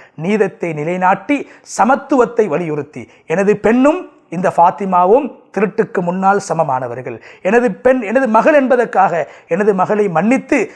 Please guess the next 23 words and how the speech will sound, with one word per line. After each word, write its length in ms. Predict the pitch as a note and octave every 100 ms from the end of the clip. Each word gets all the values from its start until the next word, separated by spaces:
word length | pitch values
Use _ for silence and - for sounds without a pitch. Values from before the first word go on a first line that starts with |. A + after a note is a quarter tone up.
| _
மற்றவர்களை 680 | - E3+ - F#3 E3+ G#3+ A3
தண்டிக்கக்கூடியவனாக 1080 | F#3 F3 B3 D4 C4 - G#3+ G3+ F#3 E3+ D3+
நான் 260 | D#3+ D3 -
கிடையாது, 600 | G3+ B3 A#3+ G#3 A3 D#3+ - _
நான் 140 | E3 D#3
சமத்துவத்தை 640 | E3+ G#3 G#3 F#3 - D#3+
நிலைநாட்டுகிறேன்" 680 | C#3+ F3 G#3+ F3+ F3 D#3+ D3+
என்று 320 | D3 C#3 C3 - -
அருமை 220 | D3 D#3
நாயகம் 340 | C#3+ C#3+ C#3 C#3
ஸல்லல்லாஹு 380 | D3+ C3+ C3 C3
அலைஹி 320 | A#2+ B2+ C3+
வஸல்லம் 320 | B2+ C3+ B2 A#2
அவர்கள் 400 | A2+ A#2 A2+ A#2
வலியுறுத்தினார்கள். 560 | A#2 A2 A2+ G#2+ G2+
ஒரு 120 | G#2+
தடவை 340 | C3+ E3 F3+ A#3 - - -
அபூதர் 340 | E3+ G3 D#3+
கிஃபாரி 400 | D3 - F3 E3+ D#3
ரலியல்லாஹு 460 | D3 C#3+ C#3 D3 C#3+
தஆலா 220 | C#3+ C3+
அன்ஹு 160 | A#2
அவர்களுக்கும் 540 | C3 C3+ C#3 C#3 G#3+